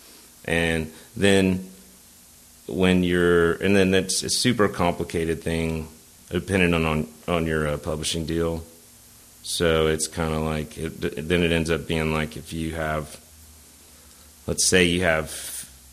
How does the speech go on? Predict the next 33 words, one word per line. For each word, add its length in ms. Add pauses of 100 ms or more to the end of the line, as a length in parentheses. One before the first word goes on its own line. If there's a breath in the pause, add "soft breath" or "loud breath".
(560)
you 140
wrote 280
half 300
of 120
a 40
song, 420 (720)
and 200
you, 260 (200)
you're 140
splitting 400
it 80
fifty 280
fifty. 380 (880 loud breath)
So 140
then, 340 (1080)
so 220
that 400
fifty 440
percent 500
of 80
you 220
have 200
of 80
that 200
song, 560 (1800)
there's 400
a 60
hundred 520
percent 520 (580)
of 220
your 160
writer's 460
share 520